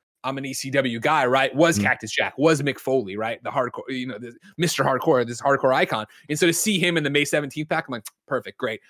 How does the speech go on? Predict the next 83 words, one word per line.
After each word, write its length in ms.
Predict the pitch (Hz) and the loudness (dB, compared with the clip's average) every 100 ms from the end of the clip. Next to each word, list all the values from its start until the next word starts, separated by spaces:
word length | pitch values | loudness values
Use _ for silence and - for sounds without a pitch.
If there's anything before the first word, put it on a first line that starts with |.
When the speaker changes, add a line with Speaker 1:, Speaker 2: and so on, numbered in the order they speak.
| _ | _
Speaker 1:
I 140 | 147 170 | 0 2
want 260 | 180 190 | 2 2
the 80 | 139 | 2
reason 240 | 139 127 | 0 0
to 40 | 110 | -8
come 160 | 127 | -8
back. 200 | 107 107 131 | -8 -8 -4
I 80 | |
wanna 320 | 131 139 151 120 | -2 0 -2 -2
have 160 | 110 | -6
it." 40 | 104 | 0
I 100 | 170 | 4
already 160 | 202 | 4
think 180 | 190 185 | 2 2
the 80 | 139 | 2
roster 320 | 143 - 117 | 2 0 -2
is 300 | 147 135 - _ _ _ _ _ | -2 -2 -4 _ _ _ _ _
really 420 | 123 143 294 180 | -6 2 4 4
varied 380 | 139 170 170 127 | 2 2 4 2
and 120 | 123 | 0
impressive 440 | 113 147 160 104 98 | -4 -4 -4 -4 -10
and 80 | 104 | -6
has 200 | 131 127 | -6 -6
a 40 | |
bunch 140 | 113 113 | -8 -10
of 60 | |
great 160 | 104 98 | -12 -6
guys 260 | 120 123 | -4 -4
on 200 | 120 139 | -4 -4
it. 120 | 98 - | -4 -6
So 140 | 110 | -8
it's, 100 | 107 | -6
like, 140 | 107 - | -8 -6
awesome 280 | 120 - 110 | -6 -6 -10
to 60 | |
see 160 | 104 107 | -12 -12
stuff 220 | - 98 | -10 -10
like 100 | 101 | -6
that 160 | 98 - | -8 -6
get 140 | 92 | -10
added 220 | 95 92 | -10 -12
to 180 | - 101 | -12 -12
it. 80 | 71 _ _ _ _ _ _ - - | -12 _ _ _ _ _ _ -14 -4
And 80 | |
then, 100 | 156 | -2
of 40 | 120 | 2
Speaker 2:
No, 80 | 117 | 2
Speaker 1:
course, 140 | 117 | 2
Speaker 2:
I 20 | |
know. 80 | 107 | 2
Speaker 1:
Hur-, 60 | 107 | 0
Speaker 2:
I, 40 | |
yeah, 200 | 90 107 - | 0 0 2
Speaker 1:
Hurricane 320 | - 139 127 | 2 0 -2
Speaker 2:
two 100 | 139 | 0
K 120 | 127 | 0
Speaker 1:
Helms. 80 | 120 | 0
Speaker 2:
makes 180 | 120 123 | -2 -4
a 60 | |
point 260 | 113 113 104 | -2 -2 -2
to, 240 | - 98 | -2 -2
uh, 200 | 92 85 76 _ _ _ _ - | -2 -2 -6 _ _ _ _ -6
to 100 | 92 | -2
try 220 | 107 98 | 0 0
to 60 | |
include, 440 | 92 87 104 101 92 | -2 -4 -2 -2 0
uh, 140 | 87 | -2
you 160 | 87 87 | -2 -4
know, 80 | 82 | -6
the 80 | |
best 200 | 82 87 | -4 -4
roster 260 | 92 87 85 | -4 -4 -4
they 80 | 85 | -6
can. 280 | 90 85 80 | -6 -6 -6
I 60 | |
think 160 | 85 85 | -8 -10
they 100 | 80 | -10
did 140 | 80 | -10
a 20 | |
good 120 | 76 73 | -12 -18
job 200 | 76 71 | -20 _
this 140 | |
year. 100 | - | -20